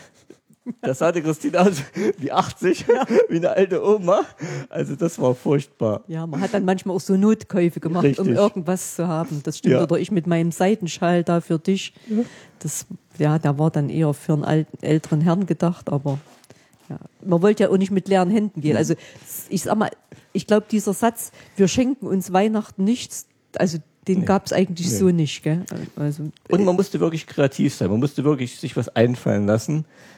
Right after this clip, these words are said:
Speaker 1: Ähm, wie gesagt, jetzt einfach mal losgehen, ich kaufe irgendwas, wird schon was geben.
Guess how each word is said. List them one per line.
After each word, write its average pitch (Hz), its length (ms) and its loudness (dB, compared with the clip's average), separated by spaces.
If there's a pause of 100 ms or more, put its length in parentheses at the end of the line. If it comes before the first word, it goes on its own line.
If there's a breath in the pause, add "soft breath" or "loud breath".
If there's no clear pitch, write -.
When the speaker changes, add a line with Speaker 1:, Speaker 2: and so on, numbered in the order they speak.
(200 loud breath)
Speaker 1:
Ähm, 110 420 2
wie 113 240 -6
gesagt, 120 420 0
jetzt 135 200 -2
einfach 120 140 0
mal 113 160 4
losgehen, 139 380 0
ich 110 100 -6
kaufe 143 320 2
irgendwas, 131 640 0
wird 147 160 0
schon 123 140 -2
was 110 200 0
geben. 147 300 2